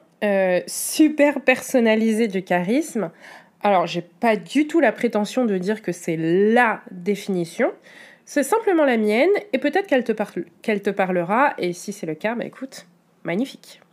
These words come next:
Si tu nous écoutes depuis un moment, tu sais que j'aime beaucoup les images, j'aime beaucoup les exemples. C'est vraiment, euh, mon mode de communication.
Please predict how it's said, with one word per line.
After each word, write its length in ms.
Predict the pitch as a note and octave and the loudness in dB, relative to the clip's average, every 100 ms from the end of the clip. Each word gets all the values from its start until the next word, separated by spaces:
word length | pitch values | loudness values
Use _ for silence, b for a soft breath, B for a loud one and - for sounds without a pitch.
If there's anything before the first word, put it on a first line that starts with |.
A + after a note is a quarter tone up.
| B B B B B B B B B B | B B B B B B B B B B
Si 220 | - E4+ | -2 0
tu 140 | F4 | 2
nous 180 | E4+ D#4 | 2 4
écoutes 180 | D#4 D#4 | 2 2
depuis 280 | C4+ C#4+ C#4 | 0 2 2
un 80 | B3+ | 4
moment, 400 | A#3+ B3+ D4 D4+ | 4 4 2 0
tu 140 | - | -4
sais 140 | A3+ | -2
que 60 | C4 | -2
j'aime 260 | G#3+ G#3 G3+ | 0 0 0
beaucoup 300 | A#3 D4+ E4+ | 0 0 0
les 220 | C4+ A3 | 0 2
images, 500 | A3 G3+ A3 A3+ A#3 | 2 2 2 2 0
j'aime 220 | F3+ F3 | -2 -4
beaucoup 260 | E3+ B3+ E4+ | -4 -2 2
les 200 | E4 C4+ | 2 2
exemples. 340 | A#3 A3 F4 | 0 0 -2
C'est 220 | - - | -4 -4
vraiment, 400 | G3+ A3+ C#4 F4 | 0 2 2 2
euh, 320 | C#4 G3+ F#3+ F#3+ | 2 2 2 2
mon 320 | G3 B3+ F#4 | 0 2 2
mode 180 | E4 A3+ | 0 -2
de 80 | |
communication. 720 | A3+ G3+ F#3+ F3 F3 - D#3+ | -4 -2 -4 -4 -6 -6 -12